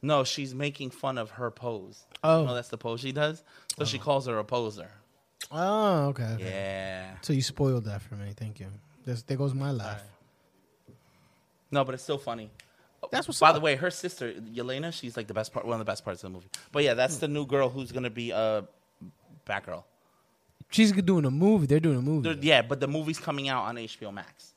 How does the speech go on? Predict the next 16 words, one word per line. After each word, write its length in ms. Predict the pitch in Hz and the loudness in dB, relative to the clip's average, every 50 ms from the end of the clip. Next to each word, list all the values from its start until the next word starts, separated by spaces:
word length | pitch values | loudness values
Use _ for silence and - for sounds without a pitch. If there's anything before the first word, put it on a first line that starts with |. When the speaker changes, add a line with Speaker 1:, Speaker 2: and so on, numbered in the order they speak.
| _ _ _ _ _ _ _ | _ _ _ _ _ _ _
Speaker 1:
It's 180 | 120 117 - - | -16 -12 -8 -8
not 100 | 131 127 | -8 -6
gonna 100 | 131 120 | -6 -8
be 80 | 120 120 | -8 -10
a 40 | |
theatrical 480 | 117 - 123 117 104 104 - - - 98 | -10 -8 -6 -6 -6 -8 -10 -14 -14 -12
release. 400 | 92 90 87 101 101 - - _ _ _ _ _ _ _ _ | -12 -12 -14 -16 -18 -20 -20 _ _ _ _ _ _ _ _
It's 80 | - _ | -12 _
gonna 100 | 131 120 | -10 -8
be 120 | 120 123 | -8 -8
an 40 | - - | -8 -8
H 180 | 120 117 - - | -8 -8 -6 -6
B 60 | 120 | -6
O 80 | 113 107 | -4 -4
Max 260 | 113 107 101 - - | -4 -6 -6 -8 -12
release. 340 | 101 92 92 90 - - | -14 -14 -14 -16 -20 -20